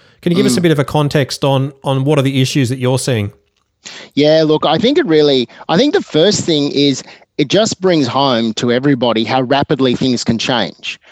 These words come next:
Speaker 2: So if we think back to January, I don't think any of us thought that we would have been subject to an extended lockdown. We wouldn't be able to travel around Australia.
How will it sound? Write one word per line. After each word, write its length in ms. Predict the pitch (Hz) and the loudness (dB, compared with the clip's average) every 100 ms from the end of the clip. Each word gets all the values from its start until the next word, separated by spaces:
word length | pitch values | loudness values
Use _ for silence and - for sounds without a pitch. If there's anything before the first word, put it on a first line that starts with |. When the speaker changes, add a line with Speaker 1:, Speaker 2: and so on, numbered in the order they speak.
| - - | -20 -18
Speaker 2:
So 160 | - 139 | -4 -2
if 120 | - | 0
we 60 | 151 | 0
think 220 | 185 160 | 0 2
back 200 | 165 - | 0 -2
to 100 | 113 | -4
January, 640 | 131 131 151 143 127 117 | -2 0 2 2 2 2
I 100 | 120 | 2
don't 160 | 143 156 | 0 0
think 140 | 143 | 0
any 240 | 127 135 151 | 0 0 0
of 80 | 127 | 0
us 160 | 120 | -2
thought 300 | - 135 131 | -2 -2 -2
that 160 | 117 - | -2 -2
we 100 | 131 | -2
would 160 | 127 | 0
have 80 | 127 | -2
been 180 | 123 113 | -2 -2
subject 540 | - 131 123 123 117 - | 0 0 0 -2 -4 -2
to 180 | 127 117 | -2 -2
an 60 | |
extended 440 | 113 - 131 117 107 | -4 -4 -2 -2 -2
lockdown. 840 | 143 143 - 139 139 135 135 135 | -2 -2 -2 0 2 0 -2 -2
We 100 | 131 | -2
wouldn't 180 | 139 131 | 0 0
be 80 | |
able 160 | 120 113 | 0 -2
to 80 | 120 | -4
travel 340 | - 131 123 | -2 -2 0
around 240 | 120 117 104 | 0 -2 -2
Australia. 880 | - - 135 147 147 143 139 131 | -4 -2 0 2 2 2 2 -2